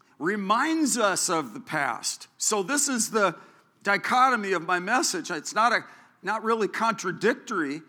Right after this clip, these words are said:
but it, it, it just needs, it needs balance. It demands balance. So it, we're to forget what lies behind, but we're, we're not to be forgetful of the past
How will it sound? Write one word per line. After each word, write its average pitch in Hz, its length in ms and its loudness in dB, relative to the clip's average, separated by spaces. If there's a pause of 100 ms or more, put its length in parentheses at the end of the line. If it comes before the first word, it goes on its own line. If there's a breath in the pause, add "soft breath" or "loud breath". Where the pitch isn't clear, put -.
(440 soft breath)
but 202 220 4
it, 202 200 0
it, 185 120 -8
it 185 400 -2
just - 280 -4
needs, 208 280 -4 (100)
it 202 280 -4
needs 196 300 -4
balance. 214 600 0
It 165 120 -8
demands 190 420 -4
balance. 220 600 -2 (440 soft breath)
So 214 360 0 (220 loud breath)
it, 202 220 0
we're 202 380 -2
to 208 80 -2
forget 214 360 0
what 254 160 2
lies 208 240 2
behind, 254 480 -2 (300 loud breath)
but 214 200 -2
we're, 226 180 4 (180)
we're 220 160 0
not 262 320 2
to 226 100 -4
be 226 280 -4
forgetful 202 960 -4 (200 soft breath)
of 196 600 2 (240 soft breath)
the 185 120 0
past 110 580 0